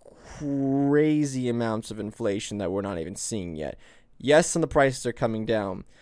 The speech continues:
but do you think that wages are gonna start coming down? Do you think that employers are going to start paying their people less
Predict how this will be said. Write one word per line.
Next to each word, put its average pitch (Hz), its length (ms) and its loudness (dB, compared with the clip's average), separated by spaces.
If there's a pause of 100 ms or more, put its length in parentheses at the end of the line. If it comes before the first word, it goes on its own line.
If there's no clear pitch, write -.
(220)
but 117 160 -2
do 120 80 -2
you 147 160 2
think 139 440 -2
that 113 380 0 (380)
wages 117 500 -2
are 127 120 -4
gonna 120 140 -2
start 101 200 -4
coming 117 240 -4
down? 117 140 0
Do 127 40 0
you 147 80 0
think 175 160 2
that 170 220 6
employers 147 840 4
are 123 60 -6
going 127 240 -2
to 123 60 -2
start 127 500 4 (300)
paying 131 360 0
their 123 120 2
people 101 580 -4
less 87 640 -4